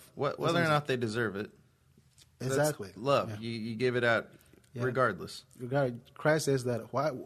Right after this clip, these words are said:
Speaker 2: Jesus, the Bible says, "While we were yet sinners." So that is why I, I, I, I don't,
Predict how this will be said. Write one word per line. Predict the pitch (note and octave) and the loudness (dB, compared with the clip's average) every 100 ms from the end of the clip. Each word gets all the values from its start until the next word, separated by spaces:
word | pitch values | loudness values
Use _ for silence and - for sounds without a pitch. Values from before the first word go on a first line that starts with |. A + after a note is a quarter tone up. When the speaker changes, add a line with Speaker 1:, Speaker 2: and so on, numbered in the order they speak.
| B2 | -10
Speaker 2:
Jesus, | B2+ D#3 C3 | -6 -6 -4
the | |
Bible | A#2+ D3 D3+ | 0 0 0
says, | C#3 | -2
"While | A#2+ D3+ D#3 | 2 4 6
we | C#3 | 4
were | B2+ | 2
yet | A2 D3 E3 | 0 -2 -4
sinners." | - D3+ A#2 - - _ _ _ _ _ _ _ _ _ _ _ _ _ | -2 -2 -2 -8 -14 _ _ _ _ _ _ _ _ _ _ _ _ _
So | - C#3+ C3+ | -6 -2 0
that | B2 C#3+ | 2 4
is | D3 - | 2 0
why | B2+ A#2+ | -2 -2
I, | A#2+ B2+ C3 - | -4 -4 -6 -8
I, | |
I, | C3+ B2+ B2+ C#3 | -12 -10 -8 -4
I | |
don't, | D#3 E3+ | -2 -2